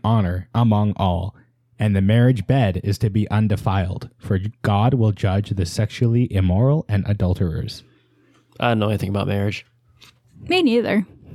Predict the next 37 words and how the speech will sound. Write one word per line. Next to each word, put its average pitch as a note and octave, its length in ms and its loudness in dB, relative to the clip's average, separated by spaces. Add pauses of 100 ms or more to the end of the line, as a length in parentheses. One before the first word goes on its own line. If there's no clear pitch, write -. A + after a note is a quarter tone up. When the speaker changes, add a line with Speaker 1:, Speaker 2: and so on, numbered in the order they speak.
(220)
Speaker 1:
I C#3+ 140 4
know A2+ 160 4
all C3+ 280 2
about A#2 320 2
it. F2+ 180 -12
No, G#2 140 -4
just E2+ 180 -8
kidding. E4 800 2
Speaker 3:
<laughs> - 40 -20
Speaker 2:
Dude, B2 180 0
you're B2+ 160 2
the, C3+ 100 0 (100)
you B2 200 2
would C#3 140 0
be C3 120 2
our B2+ 80 2
expert. C3 300 -4
You A#2+ 180 -2
tell B2 260 0
us B2 200 -2
everything A2+ 380 -2
we A2+ 80 0
need A2 140 -2
to G#2+ 100 -4
know. G#2+ 200 -2 (160)
Speaker 1:
I'll A#2+ 220 2
let B2+ 220 0
you - 260 0
<laughs> C#3 220 2
know C#3+ 220 4
as C3+ 140 2
soon C3+ 220 2
as C3 100 4
I A#2+ 300 4
figure A2 260 -2
it F2 80 -2
out. - 180 -18